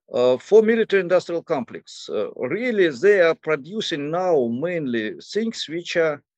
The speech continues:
necessary not for such small local wars. They are producing very expensive, uh, special equipments, uh, uh,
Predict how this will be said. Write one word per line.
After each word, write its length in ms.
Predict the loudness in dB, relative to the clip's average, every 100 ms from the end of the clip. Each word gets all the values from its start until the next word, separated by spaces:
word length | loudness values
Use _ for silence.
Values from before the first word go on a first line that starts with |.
| _ _ 0
necessary 600 | 2 2 0 -2 -2 -2
not 300 | -2 -4 -6
for 640 | -2 2 4 4 0 -4 -6
such 460 | 0 0 0 -12
small 360 | -4 -2 -2 0
local 380 | 0 0 -6 -4
wars. 480 | -2 0 0 -8 -8
They 140 | -2
are 60 | -2
producing 680 | -2 -8 -6 -8 -6 -6 -2
very 440 | 0 0 -4 -8 -14
expensive, 800 | -16 -14 -16 0 0 0 -8 -10 -12 _ _ _ _ _ _ -10 0
uh, 380 | 2 2 0 -4
special 640 | -6 -4 -2 -2 0 0
equipments, 880 | -4 -6 -6 _ -4 -4 -8 -16 -8
uh, 40 |
uh, 1900 | -6 -6 -10 -16 -18 -18 -20 _ _ _ _ _ _ _ _ _ _ -16